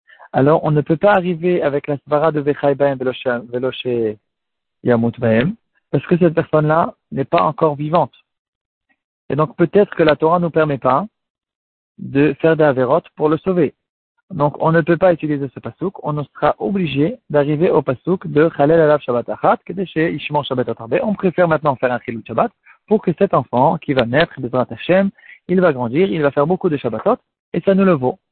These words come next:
ce Chilul Shabbat. Donc, si c'est comme ça, dira le Emek She'ela, alors on aura le droit de sauver cet enfant que dans un cas où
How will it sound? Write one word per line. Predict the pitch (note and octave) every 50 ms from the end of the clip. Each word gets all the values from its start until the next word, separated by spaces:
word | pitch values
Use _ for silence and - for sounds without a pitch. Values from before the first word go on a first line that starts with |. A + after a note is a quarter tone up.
| _ _ _ _ _ -
ce | C#3
Chilul | - - C#3 C3+ C3 B2+
Shabbat. | - C3+ A2+ A2+ - _ _ _ _ _ _ _ _ _ _ _ _
Donc, | - A#2+ A2+ -
si | - A#3 A3+
c'est | G#3 A3+
comme | - E3+ C#3 -
ça, | - B2 B2
dira | B2+ C3+ B2 C#3 C3
le | B2 A#2
Emek | G#2+ - - -
She'ela, | - - G#2+ A2+ C#3 E3+ A#3 - _ _ _ _ _ _ _ _ _ _ _ _ _ _ _
alors | - C#3+ C3+ D#3 E3 F3 -
on | C3+ C3+
aura | C3+ B2 C#3
le | C#3 B2+
droit | C#3+ E3+ F3+ E3 C#3 B2 - -
de | D3 -
sauver | - - C3 B2+ D#3+ D#3+
cet | - C3 -
enfant | A#2 A2+ _ - D3+ E3 - - -
que | - G#3+
dans | G#3 G3 F3+ D#3+ C3+
un | C3+ B2
cas | - - A#2+ C#3 D#3+ - _ _ _ -
où | E3+ F3 G3 F3+